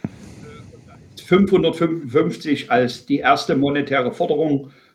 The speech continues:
für einen, äh, äh, Festbetrag in, in, in jedem, äh, äh, Datenfeld der Entgelttabelle. Aber ich widerspreche dir an der Stelle,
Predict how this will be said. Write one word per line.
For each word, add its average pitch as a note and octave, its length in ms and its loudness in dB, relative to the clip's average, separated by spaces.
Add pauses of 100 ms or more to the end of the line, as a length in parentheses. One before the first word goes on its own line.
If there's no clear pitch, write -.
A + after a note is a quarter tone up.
für C3 240 4
einen, B2 240 4
äh, A#2+ 60 2 (200)
äh, A2+ 520 0
Festbetrag C3+ 800 0
in, D3 160 2
in, C#3+ 420 0
in B2+ 200 -2
jedem, C3+ 720 0
äh, A#2+ 240 0
äh, A#2 340 -2 (160)
Datenfeld C#3 680 0
der A#2 200 0
Entgelttabelle. B2+ 880 -2 (680)
Aber C#3+ 160 -2
ich - 180 -6
widerspreche C3+ 540 -2
dir F3 140 4
an F3 100 0
der F#3 120 0
Stelle, G3+ 500 0